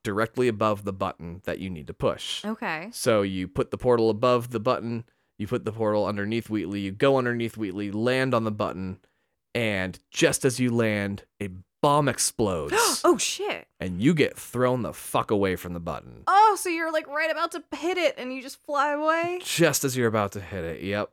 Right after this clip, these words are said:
Speaker 2: Oh.
Speaker 1: You land completely prone, laying on the ground, barely able to move.
Speaker 2: Mm.
Speaker 1: Like, it's one of those ones where it's still in first person, but, like, you,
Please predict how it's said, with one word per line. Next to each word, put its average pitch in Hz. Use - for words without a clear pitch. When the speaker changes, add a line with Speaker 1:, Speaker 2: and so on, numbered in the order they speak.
Speaker 2:
Oh. 381
Speaker 1:
You 143
land 131
completely 190
prone, 127
laying 160
on 151
the 143
ground, 120
barely 135
able 113
to 107
move. 98
Speaker 2:
Mm. -
Speaker 1:
Like, 185
it's -
one 139
of 127
those 127
ones 120
where 117
it's 110
still 139
in 127
first 117
person, 110
but, 104
like, 87
you, 107